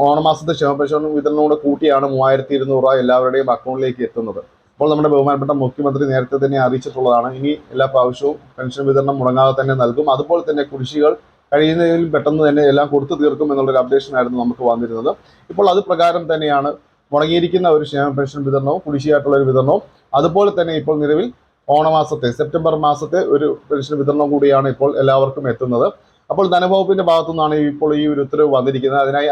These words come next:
ആയിരത്തി എണ്ണൂറ് കോടി രൂപയാണ് വകവരുത്തിയിരിക്കുന്നത്. അത് നാലായിരത്തി അഞ്ഞൂറ് കോടി രൂപ ഇപ്പോൾ കേന്ദ്രത്തിൽ നിന്ന്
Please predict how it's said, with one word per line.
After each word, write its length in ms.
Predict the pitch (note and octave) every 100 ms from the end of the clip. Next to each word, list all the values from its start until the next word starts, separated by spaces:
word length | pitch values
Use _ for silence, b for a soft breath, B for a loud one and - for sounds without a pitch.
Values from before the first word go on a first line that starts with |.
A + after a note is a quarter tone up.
| C#3
ആയിരത്തി 280 | C#3 C3+ C#3+
എണ്ണൂറ് 200 | C#3 C#3 C3+
കോടി 160 | C3+ B2+
രൂപയാണ് 400 | C#3 C#3+ C3+ E3 G3+
വകവരുത്തിയിരിക്കുന്നത്. 720 | B2 B2+ B2+ C3+ B2+ B2+ C#3 G#3+ - b b -
അത് 100 | E3 F#3+ E3+
നാലായിരത്തി 540 | E3+ F3 F3+ F3+ F#3+ E3+
അഞ്ഞൂറ് 260 | D#3+ F3 F3
കോടി 140 | E3+ D#3+
രൂപ 160 | E3 D#3 D3
ഇപ്പോൾ 160 | C3+ D3+ C#3+
കേന്ദ്രത്തിൽ 360 | C#3+ C#3+ E3 D#3+
നിന്ന് 160 | D#3+